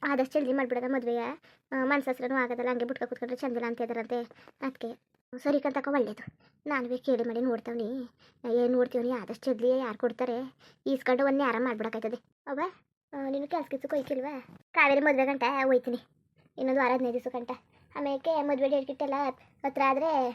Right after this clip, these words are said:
ಆಮೇಲೆ ಉಳ್ಕೊಂಡು ನೋಡ್ತೀನಿ. ಆಮೇಲೆ ಮುಂದಕ್ಕೆ ಒಟ್ಟಿಗೆ ಇರ್ತಿದ್ದಲ್ಲ ನೀನು, ನೀನು ಒಬ್ಳೇನೆ ಬಿಟ್ಬಿಟ್ಟು ಹೋಗಕ್ಕಾಗದ? ಏ, ಇಲ್ಲ ಕತ್ ಬಿಡು, ನಾನು ಊರಿಗೆ ಹೋಯ್ತೀನಿ. ನೀನು ನನ್ನಿಂದ ನೀನು ಇಲ್ಲಿ ಉಳ್ಕೊಳ್ಳೋದೆಲ್ಲ ಮಾಡಕ್ ಹೋಗ್ಬೇಡ ಕಣವ್ವ ನೀನು. ನನ್ನಿಂದ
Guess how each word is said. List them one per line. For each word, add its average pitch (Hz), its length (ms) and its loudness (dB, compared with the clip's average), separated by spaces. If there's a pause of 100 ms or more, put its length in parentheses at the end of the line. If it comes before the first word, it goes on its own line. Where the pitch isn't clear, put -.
(360)
ಆಮೇಲೆ 277 200 0
ಉಳ್ಕೊಂಡು 285 640 2
ನೋಡ್ತೀನಿ. 269 320 2
ಆಮೇಲೆ 262 140 0
ಮುಂದಕ್ಕೆ 254 260 0 (320)
ಒಟ್ಟಿಗೆ 285 260 0
ಇರ್ತಿದ್ದಲ್ಲ 277 340 0
ನೀನು, 294 240 -2
ನೀನು 294 180 0
ಒಬ್ಳೇನೆ 254 220 0
ಬಿಟ್ಬಿಟ್ಟು 254 260 0
ಹೋಗಕ್ಕಾಗದ? 247 540 -2 (440)
ಏ, 254 120 4
ಇಲ್ಲ 285 180 2
ಕತ್ 277 140 -6
ಬಿಡು, 294 160 0 (380)
ನಾನು 269 280 -4
ಊರಿಗೆ 254 300 -2
ಹೋಯ್ತೀನಿ. 240 560 -4 (360)
ನೀನು 254 220 0
ನನ್ನಿಂದ 240 360 -2
ನೀನು 254 240 -2
ಇಲ್ಲಿ 254 120 0
ಉಳ್ಕೊಳ್ಳೋದೆಲ್ಲ 247 480 -4
ಮಾಡಕ್ 226 180 -8
ಹೋಗ್ಬೇಡ 220 260 -8
ಕಣವ್ವ 220 160 -10
ನೀನು. 226 200 -10 (580)
ನನ್ನಿಂದ 254 340 0